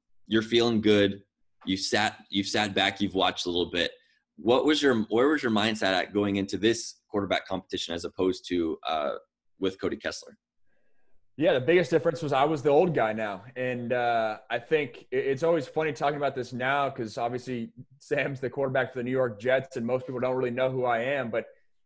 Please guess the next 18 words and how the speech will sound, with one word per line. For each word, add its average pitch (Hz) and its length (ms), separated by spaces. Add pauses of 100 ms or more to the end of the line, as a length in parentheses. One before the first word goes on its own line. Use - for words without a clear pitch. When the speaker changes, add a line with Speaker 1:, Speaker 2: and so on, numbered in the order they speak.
(120)
Speaker 2:
at 135 140
the 139 80
time, 175 400
I 156 40
mean, 139 280
going 156 400
into 165 220
the 147 80
twenty 151 280
sixteen, 147 480
so, 127 140
like, 120 220
Christmas 165 500
of 139 140
twenty 143 260
fifteen, 131 500
it 131 120
was, 143 300